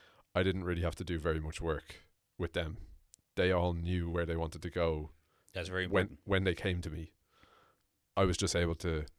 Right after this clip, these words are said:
Speaker 1: streamline it and just kind of point them in the right direction.
Speaker 2: Exactly.
Speaker 1: That's it."
Speaker 2: Exactly.
Speaker 1: Like, uh, you know, you think, "Oh, I'm gonna go to John Riley. He'll teach me to be like Mark Guiliana." <laughs> It's
Speaker 2: Yeah.
Speaker 1: like, no.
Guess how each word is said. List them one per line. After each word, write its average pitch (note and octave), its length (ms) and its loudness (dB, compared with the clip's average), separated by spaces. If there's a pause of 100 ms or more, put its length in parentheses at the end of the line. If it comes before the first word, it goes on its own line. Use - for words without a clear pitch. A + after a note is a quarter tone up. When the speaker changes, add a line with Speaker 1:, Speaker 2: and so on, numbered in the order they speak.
(560)
Speaker 1:
streamline E2 540 2
it E2+ 220 -10 (120)
and E2+ 140 -6
just E2+ 220 -4
kind E2+ 100 -2
of D#2+ 80 -2
point F2+ 200 2
them E2+ 100 -4
in E2 60 0
the E2 80 -2
right E2 180 0
direction. E2+ 460 -2 (260)
Speaker 2:
Exactly. G#2 400 -10 (160)
Speaker 1:
That's F2 240 2
it." D#2+ 160 -4 (300)
Speaker 2:
Exactly. F2+ 380 -4 (460)
Speaker 1:
Like, E2+ 140 -4
uh, - 60 -10
you A2+ 140 2
know, G2+ 100 4
you F#2 160 2
think, G#2 340 0
"Oh, A#2+ 120 6
I'm C3 120 4
gonna C#3+ 160 2
go C3+ 100 4
to C3+ 80 4
John B2+ 240 0
Riley. A#2 320 4
He'll A#2+ 260 6
teach B2 300 0
me A2 80 2
to G2+ 80 2
be G2+ 160 2
like F2+ 220 2
Mark F#2+ 180 0
Guiliana." F#2+ 600 4
<laughs> - 20 -14
It's G#2 160 -8
Speaker 2:
Yeah. C3 240 4
Speaker 1:
like, - 200 6 (300)
no. B2+ 260 4